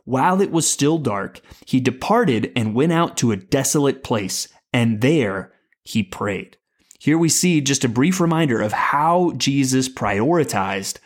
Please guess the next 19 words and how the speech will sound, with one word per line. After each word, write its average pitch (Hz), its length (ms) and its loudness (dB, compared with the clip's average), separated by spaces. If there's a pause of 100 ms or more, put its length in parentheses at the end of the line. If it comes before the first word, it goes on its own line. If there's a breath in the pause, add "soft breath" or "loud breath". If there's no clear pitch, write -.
(160 soft breath)
the - 100 -4
practice 131 760 -2 (400 soft breath)
of 110 240 -2
prayer. 98 440 -6 (280)
And - 100 -4
may 139 140 2
that 185 200 0
be 160 100 0
true 139 520 0 (380 loud breath)
in 127 320 0
our 135 220 2
lives. 101 420 -4
And 160 80 2
I'll 226 160 0
be 247 120 0
curious 185 500 0
to 139 60 0
know, 160 200 2
but 139 180 0